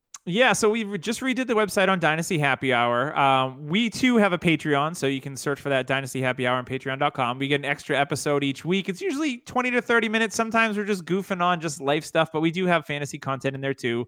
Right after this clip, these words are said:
Uh, it's, it's, uh, unedited, or not unedited, but it's, uh, explicit material, so that's always fun 'cause I get to be, like, I swear like a sailor in real life, so it's fun to be able to kinda let loose and let the frustrations flow through you on that particular, uh,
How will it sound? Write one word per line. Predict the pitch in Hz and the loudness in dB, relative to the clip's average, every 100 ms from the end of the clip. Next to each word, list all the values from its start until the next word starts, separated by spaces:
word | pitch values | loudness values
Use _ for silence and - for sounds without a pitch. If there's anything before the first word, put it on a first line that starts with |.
| _ _ - | _ _ 2
Uh, | 131 127 | 4 4
it's, | 139 - - | 2 -2 -6
it's, | - 139 - | -4 -4 0
uh, | 135 127 123 - - | 2 4 2 0 0
unedited, | 208 214 226 185 131 123 - | 0 4 2 2 -2 -4 -4
or | |
not | 185 247 | 0 2
unedited, | 214 214 202 214 214 | 2 2 2 2 2
but | 156 143 | 0 -2
it's, | 127 147 | -4 -2
uh, | 127 | 0
explicit | 143 - - 180 220 | -2 -4 -2 -2 -2
material, | 202 - 226 240 247 | -4 0 0 2 0
so | 156 | 0
that's | 147 160 | -2 0
always | 180 180 | 0 0
fun | - 190 | 0 -2
'cause | 185 139 | -2 0
I | 139 | 0
get | 160 | 0
to | 147 | -4
be, | 143 147 | -2 0
like, | 135 131 - _ _ _ - | 2 0 -4 _ _ _ 0
I | 233 | 0
swear | - 202 185 | 2 4 4
like | 151 | 4
a | 131 | 2
sailor | - 139 135 | 0 2 2
in | 127 | 0
real | 127 127 | 0 0
life, | 131 131 | 2 0
so | - 139 135 | -2 0 0
it's | - | -2
fun | - 170 156 | 0 0 2
to | |
be | 143 143 | 0 0
able | 139 | 0
to | 143 | -2
kinda | 151 131 | -2 0
let | 135 127 | -2 -2
loose | 139 135 135 | -2 -4 -6
and | 127 117 _ - - | -14 -16 _ -16 0
let | 196 226 | 0 2
the | 214 | -2
frustrations | - 185 - 175 175 180 185 165 | 2 0 0 0 2 0 -4 -6
flow | - 165 165 165 | -10 2 4 4
through | - 156 165 | 2 -2 0
you | 185 196 214 | 2 4 4
on | 208 170 175 | 2 2 2
that | 180 175 175 | 2 0 -2
particular, | 180 196 196 196 190 | -10 -6 -4 -2 -2
uh, | 180 180 | 0 0